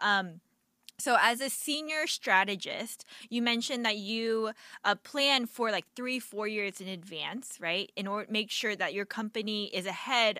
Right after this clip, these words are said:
of other competitive companies. So as a senior strategist, what does your day-to-day look like then?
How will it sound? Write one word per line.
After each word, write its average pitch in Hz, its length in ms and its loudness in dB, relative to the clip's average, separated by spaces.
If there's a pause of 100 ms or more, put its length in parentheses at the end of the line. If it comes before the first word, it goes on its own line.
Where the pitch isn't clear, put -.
of 185 460 0 (440)
other 233 280 6
competitive 208 640 -2
companies. - 520 -10
So 202 220 2 (320)
as 247 200 10
a 262 80 -2
senior 311 420 -2
strategist, 196 560 0
what 220 260 0
does 254 220 2
your 226 100 2
day-to-day 190 580 -2
look 180 280 -6
like 165 260 -10
then? 160 160 -12